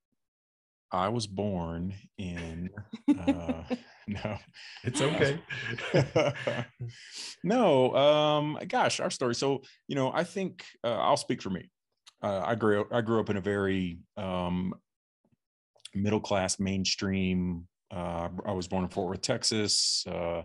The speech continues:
Speaker 1: you know, I don't know if we were middle class, maybe lower. I mean, my, my parents, uh, we moved a lot, just they were house flippers before house flipping was a thing, really.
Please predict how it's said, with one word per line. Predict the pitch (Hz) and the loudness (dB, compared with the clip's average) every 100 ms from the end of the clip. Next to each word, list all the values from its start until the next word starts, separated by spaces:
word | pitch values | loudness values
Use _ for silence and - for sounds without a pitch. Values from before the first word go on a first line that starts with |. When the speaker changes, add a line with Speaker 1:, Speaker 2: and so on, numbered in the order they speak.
| - - - - _ | -10 -20 -20 -20 _
Speaker 1:
you | 143 110 | -6 -2
know, | 90 | 0
I | |
don't | 92 | 0
know | 92 | -2
if | - | -2
we | 87 | -2
were | |
middle | 90 87 | -2 -2
class, | - 95 90 87 95 | 0 0 2 0 -4
maybe | 87 87 87 85 - - 110 | -4 -4 -4 -8 -12 -16 -12
lower. | 104 113 107 98 98 95 95 101 | -6 0 2 2 2 2 0 0
I | |
mean, | 110 110 117 | 2 2 2
my, | 127 - | 2 0
my | 120 | -4
parents, | 117 107 98 98 - - 101 | -2 -2 -2 -2 -4 -4 -2
uh, | 95 98 | -2 0
we | 104 | 2
moved | 101 101 98 | 4 2 0
a | 98 | -2
lot, | 95 95 - 95 | -2 -4 -6 -6
just | 90 - | -8 -4
they | 92 | -4
were | 90 87 _ - | -4 -6 _ -8
house | 98 - | -6 -4
flippers | - 92 92 90 | -4 -4 -2 -4
before | 92 92 92 90 90 90 92 | -4 -4 -2 0 0 -2 -4
house | 87 - | -6 -6
flipping | 95 90 90 | -8 -6 -4
was | 87 85 | -4 -6
a | 85 | -6
thing, | 113 90 87 87 | -4 -4 -4 -6
really. | 87 98 | -4 -4